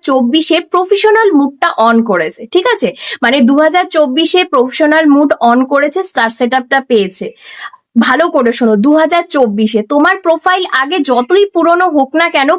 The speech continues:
প্রফেশনাল মুড তুমি কবে on করেছো? যদি দু হাজার চব্বিশে on করে থাকো, মানে দু হাজার তেইশের পরে, তাহলে কিন্তু এই ফটোতে স্টার অপশনটা পাবে না। আমি এটা নিজে যাচাই করে দেখলাম যে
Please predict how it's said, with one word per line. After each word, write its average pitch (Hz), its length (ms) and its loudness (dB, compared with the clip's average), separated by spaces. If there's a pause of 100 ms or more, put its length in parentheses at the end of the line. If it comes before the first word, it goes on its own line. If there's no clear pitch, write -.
(100)
প্রফেশনাল 381 640 2
মুড 285 220 2 (120)
তুমি 302 180 2 (120)
কবে 254 320 2
on 220 80 0 (100)
করেছো? 190 300 0 (460)
যদি 302 300 2
দু 277 160 0
হাজার 285 300 2 (100)
চব্বিশে 254 520 0
on 294 120 0
করে 302 220 2
থাকো, 339 260 0
মানে 302 200 2
দু 269 120 2
হাজার 277 280 0
তেইশের 269 400 0 (140)
পরে, 302 240 2 (400)
তাহলে 294 340 2 (120)
কিন্তু 349 260 4 (120)
এই 285 140 -2 (100)
ফটোতে 302 520 2
স্টার 254 320 0 (100)
অপশনটা 302 420 0
পাবে 214 320 -2
না। 202 100 -2 (100)
আমি 269 180 0
এটা 359 120 0
নিজে 294 480 4 (320)
যাচাই 247 380 0
করে 330 240 0
দেখলাম 247 500 0 (420)
যে 285 180 4